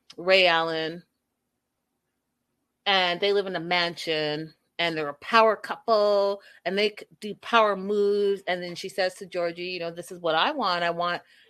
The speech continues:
you know, to be a power couple and be power moves." You can imagine Jesse specifically pointing out that he has a beautiful life,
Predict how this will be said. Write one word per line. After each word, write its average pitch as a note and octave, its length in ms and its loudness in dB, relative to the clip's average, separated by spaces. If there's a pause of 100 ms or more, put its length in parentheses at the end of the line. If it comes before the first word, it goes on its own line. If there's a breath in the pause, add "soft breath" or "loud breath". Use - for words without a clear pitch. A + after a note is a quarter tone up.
you F#3+ 80 -6
know, F3+ 80 -2
to F#3 80 -4
be F3+ 140 -4
a E3+ 60 -2
power F3+ 340 2
couple F3 340 -4
and D#3+ 200 -6
be E3+ 160 -10
power D#3 320 0
moves." D#3+ 480 -4 (520)
You G#3+ 180 -4
can A#3+ 140 -2
imagine G#3+ 1040 2 (540)
Jesse F#3+ 800 4
specifically B3+ 1040 0
pointing A3 420 -2
out F#3+ 180 2
that G3 100 -2
he F#3+ 80 -2
has G3 120 -2
a F3+ 60 -2
beautiful G3 480 -2
life, F3 280 2